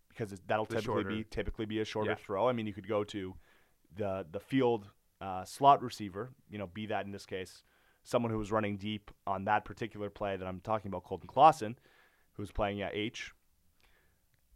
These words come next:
Speaker 1: But a quick out, a quick in, a quick, uh, a quick stop, or just something short to that side of the field.
Speaker 2: Yeah.
Speaker 1: If you have someone in zone underneath that, you know, whatever that pass is,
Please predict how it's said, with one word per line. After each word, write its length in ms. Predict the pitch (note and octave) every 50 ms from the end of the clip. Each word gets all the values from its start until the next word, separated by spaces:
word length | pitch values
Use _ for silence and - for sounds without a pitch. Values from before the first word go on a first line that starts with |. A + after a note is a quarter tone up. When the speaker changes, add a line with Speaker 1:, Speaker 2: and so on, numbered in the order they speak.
| _ _ _ -
Speaker 1:
But 120 | C#3+ C#3+
a 40 | C#3+
quick 260 | C#3+ - G3+ G3 - -
out, 220 | - D3 D3+ C#3+ -
a 60 | -
quick 280 | - - D#3 D3+ -
in, 360 | F2+ A#2+ C3 B2+ B2+ C3 B2+ - - - _ _ _ -
a 40 | -
quick, 400 | - - C#3 C3+ B2+ - - B2
uh, 320 | A#2+ A2+ A2 A2 G#2+ G#2+ -
a 40 | G#2+
quick 200 | - C#3 B2 -
stop, 480 | - - - B2 A#2 A#2 A#2+ - - -
or 440 | - A2 A2 G#2+ G#2+ G#2 G#2 G#2 - _ _ _ _ _ _ -
just 220 | - C3+ C3+ - -
something 460 | E3 D#3+ D#3 - D#3 C#3+ C3+ - - _ _
short 540 | - - - - - C#3 C3+ C#3 C#3 C3+ - -
to 120 | - - B2+
that 180 | C3 B2 A#2+ -
side 140 | B2+ A2+
of 60 | A2 G#2
the 60 | G#2
field. 400 | - - F3 F3+ C3+ G2+ F#2 A2
Speaker 2:
Yeah. 220 | G#2+ G2 E2+ E2+ - -
Speaker 1:
If 160 | - A2 G#2
you 80 | D3 F3+
have 120 | F3 D#3+ C#3
someone 280 | - E3+ D#3 D3 C3
in 140 | B2 A#2 A2
zone 300 | G2+ G#2 C3 C3+ C#3 C3+
underneath 520 | - A#2+ A2+ G#2+ G2 A2 C3+ D#3 D#3 D#3 -
that, 320 | A2 F#2+ F2 D2 - - _ _ _ _ _ _ _ _ _ _ _ -
you 60 | A#2
know, 60 | A#2+
whatever 320 | A#2+ C3+ C#3+ E3 E3+ F3
that 160 | D3+ A2+ G2+ -
pass 360 | - G#2 G2 G2+ G2 - -
is, 320 | D#2+ D#2+ E2 - - -